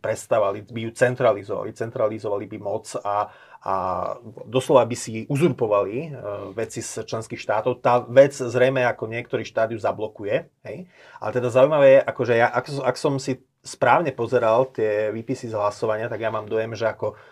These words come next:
smeráci to teda tentokrát odignorovali. Že Miriam Lexman, myslím, že aj pán Štefanec, že títo ľudia, ale aj, e, poslanc-, europoslanci z Republiky, že hlasovali proti tomu, progresívci hlasovali za,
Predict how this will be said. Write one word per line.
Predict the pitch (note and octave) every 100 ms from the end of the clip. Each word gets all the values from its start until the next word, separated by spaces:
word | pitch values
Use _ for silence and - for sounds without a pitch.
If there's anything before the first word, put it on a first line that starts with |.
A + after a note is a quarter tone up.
| _
smeráci | - B2 C3 B2+ - B2+ A#2+
to | A2+
teda | - A2+ A2
tentokrát | A#2 A#2 - A#2 -
odignorovali. | A#2 G#2 G#2 F#2 G2 - -
Že | G#2+ G2+ G2+
Miriam | B2 C#3 C3+
Lexman, | B2 B2 - B2 A#2+ A#2+ - - _ A2+
myslím, | A#2+
že | A2 A2
aj | A2
pán |
Štefanec, | G#2 - B2+ B2+ A#2 A2+
že | G#2+
títo | B2+ C3+ A#2+ A2+
ľudia, | A#2 A2+ A#2 A2+ - -
ale | - A2+
aj, | B2
e, | B2 A2 A2+ A2 A2 A2 G#2+ G#2+
poslanc-, | B2 - A#2 A2+ -
europoslanci | A#2+ B2 A#2+ C3 A#2 A#2
z | G#2+
Republiky, | A#2 B2+ A2 G2+ B2
že | A2
hlasovali | A2 A2+ D3 C3
proti | C3 G#2 A2
tomu, | G2 A2+ C3+ G#3+ A3 _ _ _ -
progresívci | C3 D3 D3+ C3+ B2+
hlasovali | B2 B2 C#3+ C#3 C3
za, | A2 G2+ D3